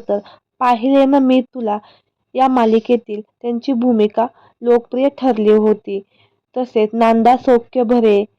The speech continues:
एकाच या जन्मी जणू, आनंदी हे जग सारे यासारख्या अनेक मालिकांमध्ये तसेच नाटकांमध्येही त्यांनी काम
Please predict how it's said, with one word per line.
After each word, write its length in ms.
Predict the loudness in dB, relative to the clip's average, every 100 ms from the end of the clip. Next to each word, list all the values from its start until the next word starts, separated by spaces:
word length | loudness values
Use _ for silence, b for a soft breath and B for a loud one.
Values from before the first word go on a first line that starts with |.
| _ _ _ _
एकाच 500 | -6 -4 0 -2 -2 -10 -2
या 180 | 0 2
जन्मी 340 | 2 2 4 2
जणू, 340 | 2 0 0 -4 -6
आनंदी 480 | -4 -2 0 0 2
हे 160 | 2 2
जग 200 | 2 2
सारे 380 | 2 2 2 2 2
यासारख्या 640 | 2 2 2 -2 0 -4 -2
अनेक 260 | -2 -2
मालिकांमध्ये 880 | 0 0 0 -2 -4 0 -2 0 0 -2 B -12
तसेच 220 | -6 -4
नाटकांमध्येही 960 | -2 -2 -4 -8 -6 -4 -4 -2 0 -2
त्यांनी 380 | -4 -8 -8 -8 -8
काम 220 | -6